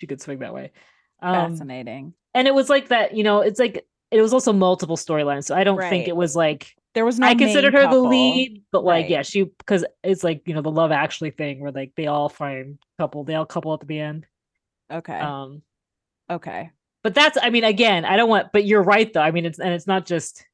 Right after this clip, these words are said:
Speaker 1: this kind of representation, you know. I remember last year, like, why is Cin-, Cindy Busby in every single movie?
Speaker 2: Right.
Speaker 1: <laughs> After, uh, you know, like
Speaker 2: Well, and
Speaker 1: But
Speaker 2: I'm gonna
Speaker 1: hopefully they
Speaker 2: say
Speaker 1: do better.
Speaker 2: something,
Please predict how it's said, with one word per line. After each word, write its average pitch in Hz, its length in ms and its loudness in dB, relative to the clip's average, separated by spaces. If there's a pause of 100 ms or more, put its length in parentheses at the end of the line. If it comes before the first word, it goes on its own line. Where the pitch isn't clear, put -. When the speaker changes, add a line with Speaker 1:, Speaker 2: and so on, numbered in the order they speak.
(880)
Speaker 1:
this 175 300 -2
kind 156 340 -6
of 139 260 -6 (920)
representation, 131 920 -8
you 151 120 -12
know. 123 180 -10
I 123 160 -10
remember 147 340 -8
last 143 320 -6
year, 147 160 -8
like, 131 240 -6
why 151 160 -4
is 147 140 -8
Cin-, 160 200 -8 (120)
Cindy 156 280 -8
Busby 151 380 -8
in 151 80 -12
every 139 220 -12
single 143 320 -14
movie? 143 500 -10 (640)
Speaker 2:
Right. 151 320 -8 (220)
Speaker 1:
<laughs> 277 360 2
After, 196 500 0 (540)
uh, 170 140 -4
you 185 140 -2
know, 160 220 0
like 147 280 -4 (760)
Speaker 2:
Well, 190 640 -2 (200)
and 190 120 -8
Speaker 1:
But 185 40 -4
Speaker 2:
I'm 202 80 -2
gonna 226 120 4
Speaker 1:
hopefully 294 240 4
they 226 80 4
Speaker 2:
say 185 60 2
Speaker 1:
do - 40 -6
better. 131 220 -2
Speaker 2:
something, 185 600 -8